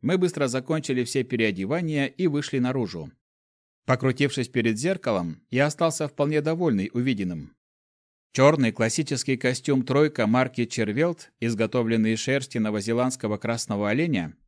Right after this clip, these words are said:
сидел как влитой и смотрелся дорого-богато. Туфли, запонки, галстук мы подобрали быстро.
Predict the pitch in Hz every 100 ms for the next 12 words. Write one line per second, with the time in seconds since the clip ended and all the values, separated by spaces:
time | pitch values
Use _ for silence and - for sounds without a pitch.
0 | _ - 120 107 175 190 160 156 131 135
1 | 131 190 180 - 135 135 127 151 160 -
2 | 143 123 101 170 151 135 135 143 139 98
3 | - 76 - _ _ _ _ 123 165 -
4 | 131 120 123 _ 101 104 175 143 135 131
5 | 117 98 151 185 - 107 - 156 190 165
6 | 151 151 151 156 127 - 80 69